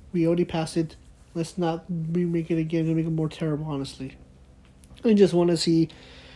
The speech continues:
I just wanna play my games, honestly, without having people saying that, "Oh, did you know that this style does this? It was like that."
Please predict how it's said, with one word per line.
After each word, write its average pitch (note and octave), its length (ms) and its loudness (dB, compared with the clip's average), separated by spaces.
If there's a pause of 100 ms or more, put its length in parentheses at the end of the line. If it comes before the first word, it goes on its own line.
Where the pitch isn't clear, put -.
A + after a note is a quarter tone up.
(260)
I F3+ 40 -8
just E3+ 160 0
wanna F3+ 140 8
play F3+ 240 2
my E3 160 4
games, D#3+ 380 4
honestly, D#3 320 0
without D#3+ 240 2
having E3 240 2
people E3 360 2 (140)
saying F3 220 2
that, G#3 200 4
"Oh, A3 260 10
did G3 340 6
you A3 80 12
know A#3 100 10
that F#3+ 140 10
this E3+ 220 2
style F3 340 4
does D#3+ 280 0
this? F3 300 0
It E3+ 120 2
was F3+ 380 6
like E3 200 4
that." D#3+ 240 2